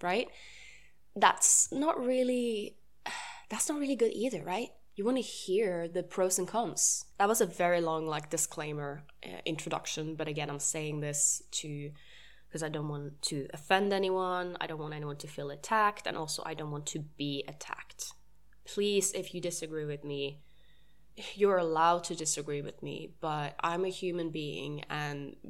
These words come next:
getting threats in my D Ms, it is not very nice. And of course, this is only a tiny minority of vegans. Like, the vast, vast, vast majority of vegans are just shaking their heads at that, like, zero point one percent that will, like, be sending me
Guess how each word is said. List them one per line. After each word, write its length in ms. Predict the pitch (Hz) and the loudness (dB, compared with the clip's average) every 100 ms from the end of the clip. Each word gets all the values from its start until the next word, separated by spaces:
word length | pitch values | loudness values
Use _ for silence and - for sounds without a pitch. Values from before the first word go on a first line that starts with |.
| 160 - | -18 -4
getting 260 | 180 170 170 | -2 0 -2
threats 540 | - - 156 151 - | -6 -4 -4 0 0
in 140 | - 160 | 0 -2
my 140 | 151 | -6
D 200 | 147 147 | -6 -6
Ms, 460 | 143 165 180 175 - | -4 -2 -2 -2 -2
it 140 | 156 | -2
is 200 | 151 - | 2 0
not 300 | 156 143 - | 0 -6 -8
very 240 | - 87 - | -8 -8 -8
nice. 580 | 143 - - - - - | -10 -10 -2 2 2 2
And 100 | 156 | 0
of 40 | |
course, 200 | 165 151 | 0 0
this 180 | 156 156 | 0 0
is 140 | 165 | 0
only 240 | - 151 147 | -2 -2 -2
a 60 | |
tiny 320 | 147 - 156 147 | -2 -2 -2 -2
minority 560 | 143 143 139 139 - | -2 -4 -4 -4 -6
of 120 | 139 | -6
vegans. 400 | 143 135 82 - | -6 -4 -2 -2
Like, 180 | - - | -2 -4
the 80 | 156 | -10
vast, 640 | 147 - 170 170 165 160 - | -6 2 4 4 4 2 -2
vast, 260 | 139 131 | -4 -2
vast 240 | 139 135 - | -2 -2 -4
majority 340 | - 139 131 | -6 -6 -6
of 80 | 143 | -6
vegans 380 | 139 135 123 139 | -6 -6 -6 -8
are 60 | |
just 140 | 143 - | -4 -2
shaking 560 | - 165 151 156 147 | -2 -2 -4 -4 -8
their 120 | 135 | -8
heads 640 | - - 143 131 - - - - - - - | -8 -6 -6 0 4 6 4 -4 -20 -20 -8
at 180 | 151 - | -6 -2
that, 200 | 143 - | -2 0
like, 340 | 135 127 - | 0 0 -2
zero 440 | - - 175 151 143 | 0 4 4 4 0
point 240 | - 131 | -4 -4
one 140 | 143 | -4
percent 520 | 139 139 - 151 127 - | -4 -2 0 0 -2 -4
that 100 | 131 | -6
will, 120 | 135 | -4
like, 260 | 151 - - | -6 -8 -10
be 360 | 123 - 78 - | -8 -8 -8 -4
sending 380 | - 147 131 | -4 -2 -6
me 320 | 127 127 127 | -6 -8 -8